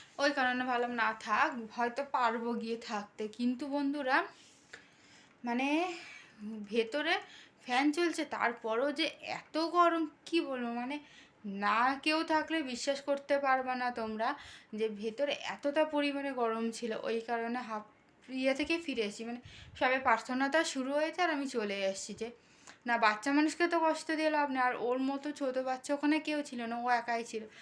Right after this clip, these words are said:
আর আমরা যখন চলে এসেছি, পরে মাকে সবাই বলছে যে, "এত ছোটো বাচ্চা নিয়ে কেন তোমরা চার্চে এসছো?"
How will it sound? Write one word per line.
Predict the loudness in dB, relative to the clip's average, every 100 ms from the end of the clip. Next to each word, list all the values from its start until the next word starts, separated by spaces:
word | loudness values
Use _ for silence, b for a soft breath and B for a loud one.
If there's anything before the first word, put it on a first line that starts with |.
| B B B
আর | 6
আমরা | 8 6 2
যখন | 2 -2
চলে | -2 -2 0
এসেছি, | -2 -6 -6
পরে | 0 0 0
মাকে | 2 0 0 -6
সবাই | -4 2 2
বলছে | 4 2 0 -4 -6
যে, | -2
"এত | 0 0 0 -6
ছোটো | -4 -2 -2
বাচ্চা | -2 -6
নিয়ে | -8 -4
কেন | -4 -4 -4
তোমরা | -6 -4 -4
চার্চে | -4 -4 -6 -6
এসছো?" | -4 -6 -10 -4 -4 -6